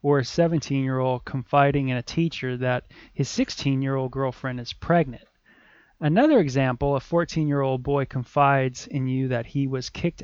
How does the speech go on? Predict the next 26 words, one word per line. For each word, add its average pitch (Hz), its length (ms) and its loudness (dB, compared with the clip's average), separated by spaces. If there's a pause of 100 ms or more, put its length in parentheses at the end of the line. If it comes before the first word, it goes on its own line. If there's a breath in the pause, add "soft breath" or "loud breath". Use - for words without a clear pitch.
out 147 280 2
of 127 200 -6 (280)
the 131 80 0
house 127 600 2
after 139 300 0
his 127 80 -8
parents 139 380 -6
discovered 135 460 -4
that 131 120 -6
he 135 140 -4
was 135 160 -2
in 127 180 -4
same-sex 131 640 -4
relationship. 127 800 -4 (640 soft breath)
During 151 320 4
the 135 120 0
conversation, 139 840 0
the 127 80 -4
student 135 420 -6
shares 139 400 -2
that 127 100 -8
he 131 100 -4
is 123 120 -4
engaged 127 480 -2
in 123 80 -8
sexual 135 460 -6